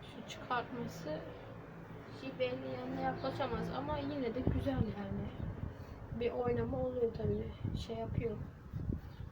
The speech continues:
Bir, ne bileyim, küçük bir kağıt parçası koysam zıplatıyor.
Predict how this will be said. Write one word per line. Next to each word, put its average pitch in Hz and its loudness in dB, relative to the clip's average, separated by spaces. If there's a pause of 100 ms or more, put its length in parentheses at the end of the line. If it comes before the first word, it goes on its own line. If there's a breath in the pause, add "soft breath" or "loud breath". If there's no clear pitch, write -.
(300)
Bir, 508 0 (800)
ne 240 -2
bileyim, 226 -2
küçük 247 -10
bir 247 -8
kağıt 240 -6
parçası 226 -6
koysam 226 -2
zıplatıyor. 226 0